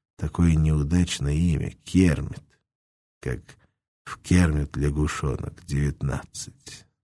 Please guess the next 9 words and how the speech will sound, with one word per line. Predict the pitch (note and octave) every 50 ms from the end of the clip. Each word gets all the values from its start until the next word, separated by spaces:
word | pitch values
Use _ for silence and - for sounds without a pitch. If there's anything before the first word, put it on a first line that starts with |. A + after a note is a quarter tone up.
| _
Но | - D#2+ D#2 F#2 C#3 F3 F#3+ E3+ E3 - _ _ _ _ _ _ _ _ _ _ _ _ _ _ _ _ _ _ _ _ _ _
говнюк | - F2+ A2+ C#3+ D3+ E3 F3+ G3+ G3+ F#3+ -
не | F3+ F3 E3+
так | D#3+ - - D3+ D3+ D3 D3+ - -
умён, | D#3+ D3+ D3 B2+ A#2+ A#2 A#2 A#2+ A#2
как | A2 - - G2 G2 - -
он | A2 A2
себе | - - - - - - G2
думает. | F#2 - - B1+ - G1+ G1+ G1+ G1+ - - _ - - -